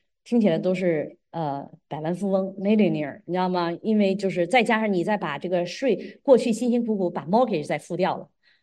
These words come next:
那你想吧，这个东西就说的你卖都卖不起，你知道吗？卖了之后就是感觉，嗯，感觉是一百万，拿到手五十万嘛，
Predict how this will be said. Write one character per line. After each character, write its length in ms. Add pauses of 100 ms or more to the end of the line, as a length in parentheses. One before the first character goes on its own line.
那 120
你 160
想 240
吧， 220
这 100
个 80
东 160
西 240
就 140
说 100
的 120
你 120
卖 180
都 80
卖 180
不 60
起， 180 (200)
你 100
知 60
道 120
吗？ 260 (280)
卖 200
了 80
之 160
后 480 (280)
就 140
是 280
感 220
觉， 440 (420)
嗯， 500 (800)
感 160
觉 80
是 140
一 100
百 160
万， 160
拿 140
到 60
手 140
五 160
十 120
万 200
嘛， 120